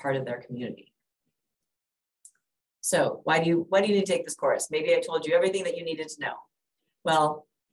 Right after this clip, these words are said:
hopefully, the thing, like I said earlier, the, hopefully what I will be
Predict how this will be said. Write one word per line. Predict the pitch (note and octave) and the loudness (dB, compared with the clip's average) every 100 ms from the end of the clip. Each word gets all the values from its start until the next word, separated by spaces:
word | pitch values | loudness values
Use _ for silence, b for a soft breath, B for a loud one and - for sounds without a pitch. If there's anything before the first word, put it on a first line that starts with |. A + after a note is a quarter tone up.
| _ _ _ _ _ _ _ _ _ | _ _ _ _ _ _ _ _ _
hopefully, | A#3+ B3 A3 F3 D3+ D3+ | 0 2 4 4 6 4
the | D#3+ | 2
thing, | F3 E3+ | 0 0
like | D#3 D3+ | 0 -2
I | |
said | D#3+ E3 D3 | -4 -2 0
earlier, | D3 D3 C3+ C3 | 0 2 0 0
the, | E3+ | -2
hopefully | G3 G3 G#3+ G3+ | -4 -4 -6 -2
what | E3 | -4
I | C#3+ D3+ | -2 -4
will | D3 D3 | -4 -4
be | D3 C#3+ | -4 -6